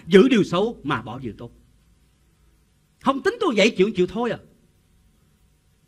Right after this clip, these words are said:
Vâng, trước khi tin Chúa chúng ta có thể là như vậy,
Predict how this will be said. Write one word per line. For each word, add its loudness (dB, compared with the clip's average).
Vâng, 8
trước 8
khi 6
tin 4
Chúa 4
chúng -4
ta 6
có 0
thể 4
là 4
như 2
vậy, 4